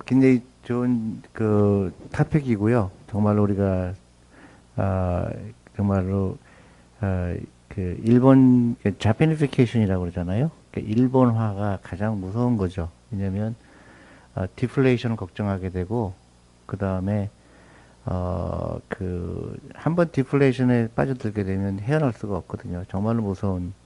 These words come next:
건데, 지금 일본이, 어,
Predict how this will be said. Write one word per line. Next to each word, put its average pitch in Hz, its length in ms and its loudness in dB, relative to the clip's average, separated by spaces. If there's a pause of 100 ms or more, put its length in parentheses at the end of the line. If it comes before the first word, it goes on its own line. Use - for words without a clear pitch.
(140)
건데, 92 440 -4 (540)
지금 117 200 -2
일본이, 147 880 2 (560)
어, 101 720 -2